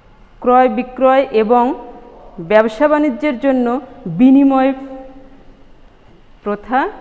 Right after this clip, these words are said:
প্রচলিত ছিল। সম্ভবত খ্রিস্টপূর্ব চতুর্থ দশকের পূর্বে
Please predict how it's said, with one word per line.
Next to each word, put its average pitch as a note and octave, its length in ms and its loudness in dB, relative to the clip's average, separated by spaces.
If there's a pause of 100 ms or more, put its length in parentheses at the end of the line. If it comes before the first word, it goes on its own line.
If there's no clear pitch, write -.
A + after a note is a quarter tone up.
(560)
প্রচলিত D#4+ 520 -2 (140)
ছিল। D#3+ 320 -12 (1000)
সম্ভবত C#4 640 0 (140)
খ্রিস্টপূর্ব D4+ 680 -2
চতুর্থ C#4 560 -4 (880)
দশকের A#3 540 -4 (100)
পূর্বে C4+ 440 0